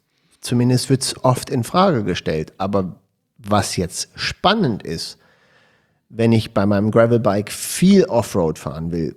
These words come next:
was du gerade gesagt hast, wir haben gerade ein gutes Beispiel gegeben mit La Palma, viel Mountainbike-Strecke reinbaue, Steigung von über zwanzig Prozent, so schwergewichtige Fahrer wie mich, die sagen, ich möchte auch gerne noch überleben an der Steigung.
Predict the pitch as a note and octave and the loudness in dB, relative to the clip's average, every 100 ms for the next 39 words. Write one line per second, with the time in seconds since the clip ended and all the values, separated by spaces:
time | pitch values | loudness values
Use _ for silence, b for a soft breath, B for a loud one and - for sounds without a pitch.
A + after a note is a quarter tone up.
0 | - G#2+ - C#3+ C#3+ D3+ D#3+ D#3 D#3 - | -4 -2 -2 0 4 4 2 0 -2 -2
1 | D#2+ - F#2+ F#2 F#2+ F#2 G#2 G2 A2 A2 | -6 -4 0 2 2 0 0 0 0 0
2 | G2 A2+ A#2+ G3 A3+ - A2+ G#2+ G2 F#2+ | -2 -6 -6 -4 -2 -2 -4 -4 -4 -2
3 | F#2+ F#2 G#2 G2+ - B2+ A2 E2+ - C3 | -2 -2 -4 -6 -4 -2 -2 -4 -2 2
4 | D3+ D3 C#3 - _ - A#2 D#3 F3+ C3 | 4 6 4 -2 _ -4 2 2 2 -2
5 | B2 - A#2 A2+ A2 G2+ G#2 G2+ G#2 - | -2 -4 -6 -4 -4 -2 0 0 0 0
6 | - - A2 B2+ B2+ A#2 - A2+ B2+ - | -4 0 2 2 2 -2 -2 -4 -4 -10
7 | _ _ - D3+ D3 C3+ - A#2 A2+ A2 | _ _ 0 2 4 2 0 -4 -4 -10
8 | G#2+ - G#2+ G2+ G#2+ - _ _ _ _ | -10 -6 -2 -2 -4 -10 _ _ _ _
9 | - A2 G#2 - D3 E3 D3 C3+ C3+ B2 | -2 0 0 0 2 2 2 0 -2 -2
10 | A#2+ A#2 A#2 A#2 A2 A2+ G#2 A#2 - G2+ | -2 -2 0 0 0 2 2 0 0 0
11 | G2 G#2+ G2 G#2+ G#2 - D2 D#3 D#3+ C#3+ | 2 0 -2 -4 -4 -2 2 4 2 0
12 | C3 C3 A#2+ A#2+ A#2 A#2 A#2 B2 B2 B2+ | 0 0 0 -2 0 2 4 4 4 -2
13 | b b b - A#2 A2 G#2+ A2+ G#2+ A2 | b b b -6 0 0 0 0 0 0
14 | A2 | -4